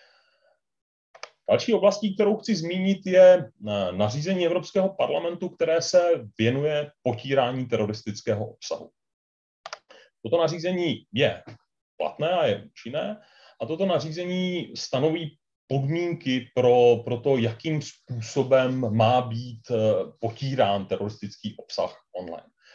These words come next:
A opět doporučuji tohle účinné nařízení si projít, přečíst. Eh,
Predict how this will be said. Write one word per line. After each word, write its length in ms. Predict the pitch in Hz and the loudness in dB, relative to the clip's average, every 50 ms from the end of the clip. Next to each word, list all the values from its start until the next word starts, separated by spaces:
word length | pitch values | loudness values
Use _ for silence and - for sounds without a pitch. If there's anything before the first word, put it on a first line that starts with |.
| - - - - - - _ _ | -20 -20 -20 -20 -20 -20 _ _
A 260 | - 92 90 90 95 | -10 -8 -6 -6 -6
opět 480 | 90 98 104 127 135 127 - - - - 120 101 101 | -6 -4 0 0 0 0 0 -6 -10 -6 -6 -6 -2
doporučuji 760 | 110 107 110 - 113 113 107 110 - - 127 127 123 113 110 - | -4 -4 -4 -2 -2 -4 -4 -4 -4 -4 -2 -2 -2 -4 -4 -4
tohle 220 | 113 110 120 120 | -2 0 2 2
účinné 380 | 113 107 107 - - 123 113 113 | 2 2 -2 -4 -4 -2 -2 0
nařízení 580 | 113 107 110 120 113 123 120 120 117 107 95 | 0 -2 -4 -6 -6 -6 -4 -2 0 0 -2
si 180 | 95 - - 113 | -2 -6 -10 -10
projít, 400 | 107 - - 87 104 151 180 185 _ _ _ _ _ _ | -10 -10 -10 -10 -10 -10 -12 -16 _ _ _ _ _ _
přečíst. 760 | - - 90 - - - 123 143 170 185 - - - _ | -12 -10 -10 -10 -12 -14 -16 -16 -16 -16 -18 -20 -12 _
Eh, 40 | - | -2